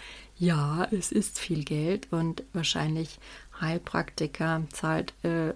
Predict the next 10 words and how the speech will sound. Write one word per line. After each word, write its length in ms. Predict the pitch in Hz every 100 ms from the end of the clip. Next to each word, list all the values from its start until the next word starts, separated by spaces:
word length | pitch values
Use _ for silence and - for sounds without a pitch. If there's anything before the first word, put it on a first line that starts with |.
| -
ja, 180 | 151 -
Zusatzversicherung, 960 | - - 185 180 - 165 165 - 160 160
wenn 140 | 160
man 120 | 160
hat. 180 | 160 - - - - - - - -
Die 40 |
meisten 380 | 160 156 165 170
zahlen's 340 | - 165 160 -
wirklich 440 | 160 165 151 -
selber. 420 | 156 156 175 196